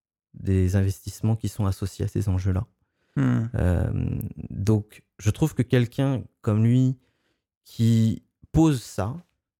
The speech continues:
Speaker 1: bien, va en amener d'autres. Et si demain, on fait des, on choisit tous de faire des in-, des investissements qui sont des investissements de plus long terme sur des enjeux qui sont associés à ces enjeux-là, euh, de climat ou de, eh ben, euh, le, ouais, là, il y a des choses qui peuvent se passer, ouais.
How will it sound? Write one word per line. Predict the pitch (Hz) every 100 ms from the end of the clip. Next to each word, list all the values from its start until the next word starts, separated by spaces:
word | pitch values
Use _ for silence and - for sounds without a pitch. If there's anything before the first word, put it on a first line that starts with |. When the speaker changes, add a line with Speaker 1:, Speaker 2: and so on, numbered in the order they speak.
| _ _ _ _ _ -
Speaker 1:
bien, | 101
va | 104 101
en | 104
amener | 104 101
d'autres. | 95 107 - - _ _ _ _
Et | -
si | - -
demain, | 120 113 113 123
on | 117
fait | 101 110
des, | 107 98 90 92
on |
choisit | 90 104 101 -
tous | 127
de | 113
faire | -
des | 98 95
in-, | 104 101
des | 98 95 98
investissements | 101 - 107 - 117
qui | -
sont | 92
des | 95
investissements | 95 - - 101
de | 95 90 _ _ _ _ _ -
plus | 123
long | 123 123
terme | - 117 117 98 95 120
sur | 139 - - 120 110
des | 101 101 107
enjeux | 107 113
qui | 110 104
sont | - 139
associés | 131 - 107 -
à |
ces | 107 104 101
enjeux-là, | 101 98 101 104 107 101
euh, | 92
de | 98
climat | 107 - 101 101 98
ou | 95
de, | 92 110 - _ _ _ _ -
eh |
ben, | 90 90 87 85
euh, | 90
le, | 90 87 95
ouais, | 143
là, | 135
il | 110
y |
a | 98
des | 101
choses | -
qui | -
peuvent | - 113
se | -
passer, | 120 -
ouais. | -